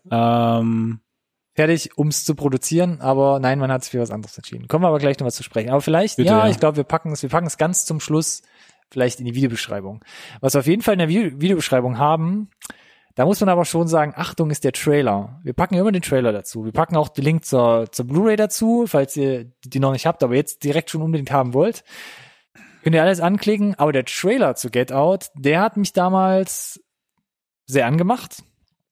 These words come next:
Speaker 2: aber er nimmt schon unglaublich viel vorweg.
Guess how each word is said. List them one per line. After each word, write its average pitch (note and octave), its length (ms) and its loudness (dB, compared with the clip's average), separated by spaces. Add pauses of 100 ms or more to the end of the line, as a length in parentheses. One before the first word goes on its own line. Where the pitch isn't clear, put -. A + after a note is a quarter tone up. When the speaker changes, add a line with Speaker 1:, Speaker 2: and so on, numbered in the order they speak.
(360)
Speaker 2:
aber C#3 160 2
er C#3 40 0
nimmt E3 200 0
schon D#3+ 300 -4 (580)
unglaublich E3+ 580 2
viel A#2+ 160 -2
vorweg. G2 480 -4